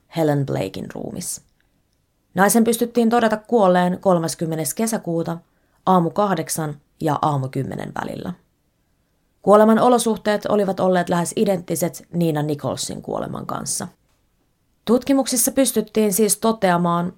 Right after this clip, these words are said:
että murhaaja oli tappanut Nina Nicholsin ja Helen Blakein saman päivän aikana vain noin kolmen tunnin päässä toisistaan.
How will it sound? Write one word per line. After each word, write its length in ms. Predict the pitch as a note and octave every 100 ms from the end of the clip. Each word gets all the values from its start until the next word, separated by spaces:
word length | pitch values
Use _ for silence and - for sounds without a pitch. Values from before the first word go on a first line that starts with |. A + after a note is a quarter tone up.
| -
että 240 | F#3 G3
murhaaja 580 | G3+ G3 E3+ E3+ E3+ E3
oli 180 | F3 E3+
tappanut 600 | E3 D#3+ - E3 D#3+ - -
Nina 340 | F3+ F3 D#3
Nicholsin 760 | E3+ A3+ A3 F3 E3 F3 E3 - _ _ _
ja 100 | -
Helen 360 | D3+ F#3 E3 D3+
Blakein 520 | F3+ F3+ E3 D#3+ D3 -
saman 380 | - G3 E3+ D3+
päivän 400 | D3 D3 C#3+ -
aikana 420 | G#3+ F3 D#3+ D3+ C#3+ _ _ _ -
vain 220 | E3+ F3 E3
noin 220 | E3 E3
kolmen 360 | G#3 E3 D3
tunnin 300 | C#3 C3+ -
päässä 300 | - - -
toisistaan. 680 | - G1+ - - - - G3